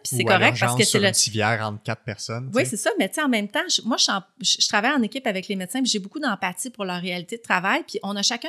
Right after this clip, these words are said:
Speaker 1: nos champs d'expertise aussi, c'est, c'est là que c'est le fun de travailler ensemble.
Speaker 2: Ouais.
Speaker 1: Fait que c'est ça, fait que c'est un peu là qu'arrive le diagnostic erroné de la capsulite, euh, puis le muscle guarding, euh,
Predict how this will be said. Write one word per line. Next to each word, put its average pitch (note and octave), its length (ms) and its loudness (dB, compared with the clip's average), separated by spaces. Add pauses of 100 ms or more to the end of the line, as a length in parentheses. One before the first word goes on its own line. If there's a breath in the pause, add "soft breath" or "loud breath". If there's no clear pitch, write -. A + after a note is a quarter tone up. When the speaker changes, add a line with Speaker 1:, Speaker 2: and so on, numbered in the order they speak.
Speaker 1:
nos G#3+ 100 0
champs G#3 160 -4
d'expertise G3 640 -8
aussi, C4 220 -6
c'est, G3+ 160 -2
c'est - 280 -4
là C#4 100 -2
que - 60 -10
c'est F#3+ 100 -4
le E3+ 40 -8
fun G#3 160 -8
de G3 80 -4
travailler E3 400 -8
ensemble. D#3 360 -10 (120)
Speaker 2:
Ouais. G#2+ 140 -4 (160 loud breath)
Speaker 1:
Fait G3+ 140 0
que - 40 -12
c'est G#3 80 -6
ça, A#3+ 180 0
fait A3+ 120 -4
que - 60 -6
c'est A#3+ 100 2
un A3+ 80 0
peu C#4 140 -4
là D4+ 140 2
qu'arrive A3 380 0
le F#3+ 100 -2
diagnostic F#3+ 520 -8
erroné F3+ 280 -4
de F3+ 40 -10
la F3 100 -8
capsulite, F3+ 600 -6 (400 loud breath)
euh, F3 360 0 (200)
puis A3 100 -4
le F#3+ 100 -2
muscle G3 340 -2
guarding, G#3 680 0
euh, E3+ 440 -6